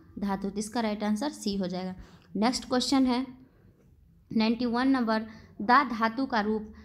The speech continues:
लट लकार के प्रथम पुरुष बहुवचन में कौन सा होगा? तो दा धातु का प्रथम पुरुष में हो जाएगा ददती, इसका राइट आंसर डी है। नेक्स्ट क्वेश्चन है नाइंटी टू नंबर, दृश्य धातु का रूप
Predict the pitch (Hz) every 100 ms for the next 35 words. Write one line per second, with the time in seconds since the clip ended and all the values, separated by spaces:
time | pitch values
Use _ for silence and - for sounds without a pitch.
0 | - 220 233 247 262 240 220 208 214 208
1 | 226 226 262 277 269 208 220 208 226 254
2 | 226 226 214 214 226 - 208 208 208 196
3 | 190 180 175 - - - 196 208 247 226
4 | 220 220 254 220 196 208 - - _ _
5 | - _ _ _ _ _ _ _ _ -
6 | - _ _ _ _ _ _ _ _ _
7 | - - - - 233 220 262 254 233 226
8 | 226 220 214 208 208 202 240 262 - -
9 | _ _ - - 190 220 220 214 226 196
10 | 202 - 226 196 196 208 214 277 190 175
11 | 175 175 175 - 220 240 269 - 285 294
12 | 285 262 220 214 226 226 269 233 208 202
13 | 202 247 320 320 311 254 240 226 262 262
14 | 214 202 208